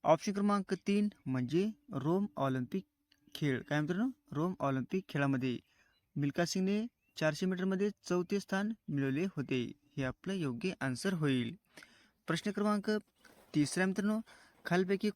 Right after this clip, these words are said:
कोणत्या राज्यामध्ये, राज्यात भारतीय प्रमुख भूभाग असलेला सर्वात लांब समुद्र किनारा आहे? खालपैकी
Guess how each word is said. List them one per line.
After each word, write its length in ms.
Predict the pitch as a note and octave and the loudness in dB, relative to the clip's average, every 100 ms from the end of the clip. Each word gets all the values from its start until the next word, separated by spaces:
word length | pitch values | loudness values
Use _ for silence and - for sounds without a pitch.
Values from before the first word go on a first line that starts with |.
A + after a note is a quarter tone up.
| - | 0
कोणत्या 340 | G3 F#3+ G3+ | 0 2 2
राज्यामध्ये, 520 | G3+ G3 G3+ G3+ G#3+ - _ _ - - _ - | 2 2 2 2 2 -2 _ _ -20 -20 _ -4
राज्यात 340 | D3+ D#3 D#3 C3 _ - | 0 2 2 -2 _ -8
भारतीय 400 | B2+ D#3+ D#3+ G3+ | 0 0 2 0
प्रमुख 380 | - F#3 F#3 F#3+ | 0 2 2 0
भूभाग 460 | E3 D3+ D3 D3 A#2 _ - - _ - | 0 0 4 2 2 _ -20 -20 _ 0
असलेला 420 | D#3 F3+ F#3 F#3+ | 0 2 2 2
सर्वात 460 | - F3 F#3 F#3 - | 0 0 0 0 2
लांब 260 | D#3+ F3+ G3+ | 2 0 -6
समुद्र 520 | - - E3+ F3 F#3 G3 | -10 -4 0 2 2 0
किनारा 280 | - C3 C#3 | 0 -2 0
आहे? 340 | F3+ C3+ C3 A#2 - _ - _ | -2 0 -2 -4 -10 _ -20 _
खालपैकी 460 | - D3+ E3 E3 | -2 0 0 -2